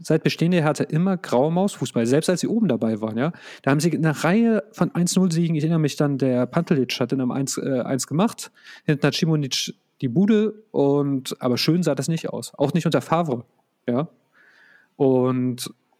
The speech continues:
ich weiß nicht, also irgendwie als, als hätte, würde die Hertha unter dem Fluch leiden, dass die Hertha Hertha sein muss. Apropos Favre, da habe ich gehört, der soll bei Gladbach im Gespräch sein. Ähm,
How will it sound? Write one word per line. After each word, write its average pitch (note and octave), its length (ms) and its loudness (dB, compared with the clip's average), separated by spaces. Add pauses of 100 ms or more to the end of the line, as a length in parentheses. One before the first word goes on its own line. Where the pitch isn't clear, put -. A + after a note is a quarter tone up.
ich - 160 -8
weiß F3 180 2
nicht, D3+ 120 0
also A#2+ 180 0
irgendwie D#3 560 2
als, - 380 -4
als - 320 -4
hätte, E3+ 400 0
würde F3 220 2
die C#3+ 160 0
Hertha D3+ 360 0
unter D3+ 220 0
dem A#2 100 -2
Fluch - 280 -6
leiden, C3 220 0
dass B2 100 -4
die A#2+ 80 -4
Hertha B2+ 240 -4
Hertha B2+ 280 -4
sein A2+ 240 -4
muss. C3+ 280 -6 (680)
Apropos C3 480 0
Favre, F#3+ 600 2 (120)
da C3+ 240 0
habe C#3+ 120 2
ich - 80 -6
gehört, C#3+ 240 2
der C#3 80 2
soll C3+ 240 2
bei A#2+ 480 0
Gladbach E3+ 480 0
im B2 140 -4
Gespräch - 520 -2
sein. A2+ 400 -2 (1500)
Ähm, C3 720 2